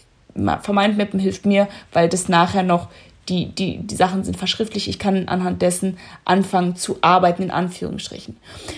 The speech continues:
Es gibt natürlich noch verschiedene Ausprägungen der Eifersucht. Es gibt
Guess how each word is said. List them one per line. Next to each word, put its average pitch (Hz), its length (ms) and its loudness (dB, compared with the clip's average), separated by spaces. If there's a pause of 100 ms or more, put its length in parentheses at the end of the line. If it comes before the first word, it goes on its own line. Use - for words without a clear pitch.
Es - 160 -2
gibt 320 160 0
natürlich 269 420 0
noch 247 160 4
verschiedene 240 520 0
Ausprägungen 208 640 0
der 180 120 0
Eifersucht. 202 500 -2
Es 214 140 -4
gibt 220 260 0